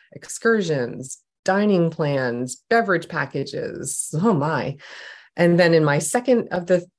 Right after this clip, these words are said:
three episodes, I'm going to record an episode on the cruise ship. And then the last in the series,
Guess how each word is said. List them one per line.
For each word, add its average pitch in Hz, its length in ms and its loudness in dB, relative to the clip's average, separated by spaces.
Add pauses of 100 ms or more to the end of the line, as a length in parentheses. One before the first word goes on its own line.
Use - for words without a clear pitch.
(140)
three 185 540 0
episodes, 170 500 -4
I'm 170 160 -8
going 233 200 -4
to 294 180 -10 (260)
record 190 400 -6
an 208 100 0
episode 185 540 -2
on 165 320 -2
the 156 80 -2
cruise 143 300 -4
ship. - 220 -8 (640)
And 165 200 2
then 151 500 2 (160)
the 160 120 2
last 160 440 0
in 170 140 -2
the 160 80 -2
series, 147 500 -4